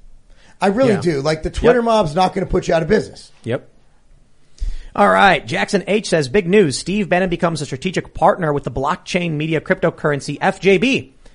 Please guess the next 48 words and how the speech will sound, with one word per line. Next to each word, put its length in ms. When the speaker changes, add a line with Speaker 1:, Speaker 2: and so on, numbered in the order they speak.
Speaker 2:
He 100
is 120
both 240
invested 460
in 80
the 80
movement 420
as 200
well 220
as 140
the 80
functionality 560
of 60
the 60
crypto 260
itself. 400
There's 140
not 120
a 40
meme 300
crypto. 380
It's 160
a 100
movement 520
crypto." 460
Well, 200
all 180
right 240
then. 240
Speaker 1:
All 80
right. 260
I'll 120
be 80
sure 180
to 160
invest 360
heavily 280
in 80
that. 220
I'm 100
taking 240
out 160
all 80
my 140
four 240
oh 60
one 120
Ks. 320